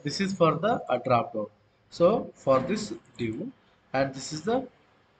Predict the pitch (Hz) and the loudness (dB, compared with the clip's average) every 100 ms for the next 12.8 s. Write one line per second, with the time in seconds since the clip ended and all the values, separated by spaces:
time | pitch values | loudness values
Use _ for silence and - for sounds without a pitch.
0 | _ _ 156 170 - - 160 180 170 170 | _ _ -2 -2 -4 4 4 4 0 0
1 | 190 254 208 147 - 151 202 240 - - | -2 -2 -6 -8 -6 -2 0 0 -2 -12
2 | - 135 - 120 131 131 120 113 147 - | -6 -4 -2 2 0 0 -6 -4 -4 -4
3 | 113 - 101 95 _ _ _ _ _ _ | -8 -4 -6 -6 _ _ _ _ _ _
4 | _ - 151 170 208 - 151 156 156 151 | _ -2 2 4 2 0 0 0 2 -2
5 | 139 135 131 127 180 247 _ _ _ _ | -2 -4 -8 -8 -8 -8 _ _ _ _
6 | 131 156 143 139 135 135 - - _ 120 | 0 2 2 0 -2 -4 -6 -8 _ -6
7 | - 139 135 196 208 - _ - 120 120 | -2 0 2 0 -4 -12 _ -4 -2 2
8 | 113 - 147 160 - 101 101 - _ 131 | 0 0 -6 -6 -10 -8 -8 -8 _ -6
9 | 202 214 160 139 135 143 143 131 - 208 | -2 -2 2 2 2 -4 -4 -6 -4 -6
10 | - _ _ _ - 131 123 185 202 - | -6 _ _ _ -2 0 0 -2 -2 0
11 | 139 151 180 143 127 120 120 117 143 170 | 0 0 -2 -2 -4 -2 -6 -8 -10 -8
12 | - - - 120 151 110 104 101 | -6 -6 -4 -4 -4 -8 -8 -10